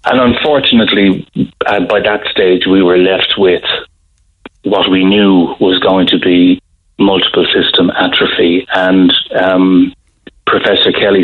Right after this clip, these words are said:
said to us that day, he said, I said to him, "What are we looking at, Professor?" And he said, "It would appear we're looking at M S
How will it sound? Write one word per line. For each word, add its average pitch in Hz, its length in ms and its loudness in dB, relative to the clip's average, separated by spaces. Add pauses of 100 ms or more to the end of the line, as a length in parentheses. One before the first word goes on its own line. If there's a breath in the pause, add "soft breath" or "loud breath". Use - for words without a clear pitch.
said 95 240 -2
to 92 80 0
us 78 60 0 (100)
that 87 180 -2
day, 87 260 2
he 92 220 0
said, 90 220 -2 (560 loud breath)
I 101 220 0
said 95 200 -2
to 92 120 0
him, 90 120 2
"What 104 140 2
are 101 60 2
we 92 140 2
looking 92 300 0
at, 85 200 -4
Professor?" 90 480 0
And 90 180 0
he 90 180 2
said, 90 180 0 (880 loud breath)
"It 107 220 0
would 113 140 0
appear 110 380 0
we're 92 100 2
looking 92 360 0
at 85 100 0
M 85 180 0
S 82 120 -2